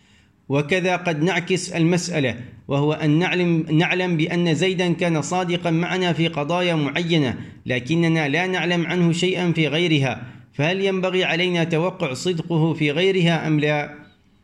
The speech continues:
لقد حصلت مثل هذه الحالة مع النبي الأكرم، فالذي جعل الكثير من الناس يؤمن برسالته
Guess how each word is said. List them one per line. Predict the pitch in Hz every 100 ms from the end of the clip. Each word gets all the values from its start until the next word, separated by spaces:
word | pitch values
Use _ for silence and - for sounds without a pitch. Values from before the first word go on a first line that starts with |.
| _ - -
لقد | 117 135 117
حصلت | 151 160 170 160
مثل | 175 170 156
هذه | 160 185 175
الحالة | 165 180 185 180
مع | 160
النبي | 160 156 151 175 175
الأكرم، | 147 175 175 151 117 123 - -
فالذي | 127 135 135 123
جعل | 165 147
الكثير | 165 151 160 151 190 175
من | 170 165
الناس | 165 185 180 180
يؤمن | 185 175 180 156
برسالته | 160 151 165 160 180 180